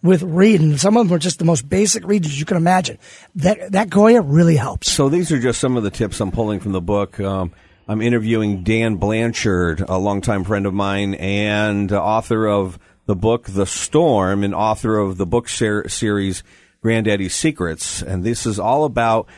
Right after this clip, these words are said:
Speaker 2: what I, what I loved about this when I reached out to Dan, this is how seniors can play a role today. This is how seniors can give more back to today's youth.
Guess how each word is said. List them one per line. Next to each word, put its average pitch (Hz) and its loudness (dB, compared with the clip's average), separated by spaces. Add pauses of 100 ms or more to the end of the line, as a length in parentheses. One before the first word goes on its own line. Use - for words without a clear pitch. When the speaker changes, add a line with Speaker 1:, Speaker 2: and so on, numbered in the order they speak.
(100)
Speaker 2:
what 127 2
I, 123 2
what 127 2
I 123 2
loved 156 2
about 139 2
this 139 0
when 120 0
I 107 0
reached 123 0
out 120 0
to 104 -12
Dan, 113 0
this 147 -2
is 180 -4
how 107 0
seniors 131 -2
can 92 -8
play 110 -2
a 98 -2
role 95 0
today. 87 -6 (400)
This 123 0
is 143 0
how 139 2
seniors 123 0
can 107 -2
give 110 0
more 107 0
back 98 -2
to 98 -6
today's 98 -4
youth. 104 -2